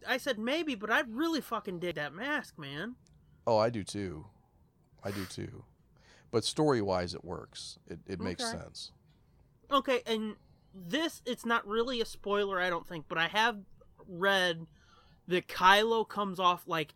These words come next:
Speaker 1: a tremendous fucking monstrous badass, too. Is that
Speaker 2: Um,
Speaker 1: true?
Speaker 2: tremendous mo-, yeah, I would say so, but he's, yeah,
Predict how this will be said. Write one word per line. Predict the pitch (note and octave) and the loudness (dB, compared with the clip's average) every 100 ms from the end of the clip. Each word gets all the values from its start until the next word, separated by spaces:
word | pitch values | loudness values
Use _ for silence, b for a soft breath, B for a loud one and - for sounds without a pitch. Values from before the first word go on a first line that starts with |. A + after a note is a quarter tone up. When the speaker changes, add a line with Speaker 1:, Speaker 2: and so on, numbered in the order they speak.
| - | -6
Speaker 1:
a | F3 | -6
tremendous | - - E3+ E3 F3 G3 A3 A3 G3+ | -6 -4 -2 0 0 2 2 0 -2
fucking | - G3 - E3 D3+ | -2 -2 -2 -6 -6
monstrous | D#3 E3+ F3+ - E3+ D#3 - - _ _ | 0 0 0 -4 -6 -6 -8 -20 _ _
badass, | F#3 D3+ D3 C3+ B2 - - - | -4 0 -2 -2 -8 -12 -20 -12
too. | E3+ C#3+ A2 - _ _ _ _ - | -6 -6 -8 -16 _ _ _ _ -4
Is | F3 | 2
that | F3+ F#3 | 4 4
Speaker 2:
Um, | F3 F3 | 2 0
Speaker 1:
true? | E3 A#2+ - - _ _ _ _ _ _ - - | -2 -4 -14 -20 _ _ _ _ _ _ -20 -18
Speaker 2:
tremendous | - G#2+ G2+ G#2+ G#2+ A2+ | -12 -8 -8 -6 -8 -8
mo-, | F#2 F2 | -10 -8
yeah, | - F3 E3+ E3 _ _ - _ - | -2 2 2 2 _ _ -20 _ -2
I | |
would | E3+ D3+ | -2 -2
say | - - - - B2 | -8 -8 -8 -4 -2
so, | A#2 A#2 | 2 2
but | A2 A2+ | 2 2
he's, | A2 A2 - b b _ _ - | 0 -4 -8 b b _ _ -6
yeah, | A2 A2 | 0 2